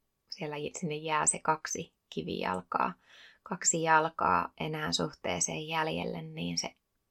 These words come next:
on ikään kuin heikolla perustalla, jolloinka siinä tulee paljon varmaan sellaista ristiriitaa ja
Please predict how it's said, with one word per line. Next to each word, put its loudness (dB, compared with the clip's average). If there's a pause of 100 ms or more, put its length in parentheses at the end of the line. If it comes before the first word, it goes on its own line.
(360)
on 2 (420)
ikään -4
kuin -4 (800)
heikolla 4 (880)
perustalla, 4 (200)
jolloinka 0
siinä -2
tulee 0
paljon 4
varmaan 0
sellaista -2
ristiriitaa -2
ja -4